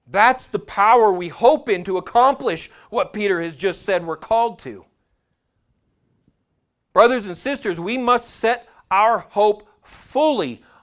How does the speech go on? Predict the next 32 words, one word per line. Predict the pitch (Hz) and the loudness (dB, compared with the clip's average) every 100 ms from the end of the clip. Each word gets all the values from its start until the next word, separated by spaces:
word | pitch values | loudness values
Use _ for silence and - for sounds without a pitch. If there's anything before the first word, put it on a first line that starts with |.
| - | -4
on | 208 185 | -4 -4
Christ | - 214 208 156 - - - - | -6 0 0 0 -6 -16 -20 -20
to | - | -10
live | 165 175 | -6 -6
a | 160 | -2
godly | 175 190 190 170 | 4 4 4 -2
life, | 160 190 175 - | 2 2 2 -2
because | 160 151 180 170 - _ | -10 -4 -6 -6 -18 _
the | 160 | -14
power | - 202 220 277 | -4 4 6 6
that | 202 170 | 2 0
God | 208 185 | 2 2
worked | 156 180 214 214 | 2 4 4 2
in | 175 151 | -10 -6
raising | 170 226 311 277 196 | -2 0 0 -4 -6
him | 180 180 | -8 -10
from | 165 190 | -8 -8
the | 185 | -6
dead | 165 214 185 - - - | -2 2 0 0 -12 -10
is | 202 196 | -8 -8
the | 220 | -6
same | - 269 233 | -4 -4 -4
power | - 226 247 202 170 | -2 2 2 2 -2
at | 180 | -4
work | 196 208 160 - - _ _ _ _ | 0 0 0 -6 -20 _ _ _ _
in | - 160 | -10 -8
you | 165 226 226 143 107 _ _ _ | -6 -4 -2 -4 -10 _ _ _
to | 156 | -10
live | 147 196 196 147 113 | 2 4 6 2 -6
the | 143 | -12
godly | 131 156 180 180 151 | -2 0 2 0 -4
life | 147 156 131 - - | -2 -2 -2 -10 -20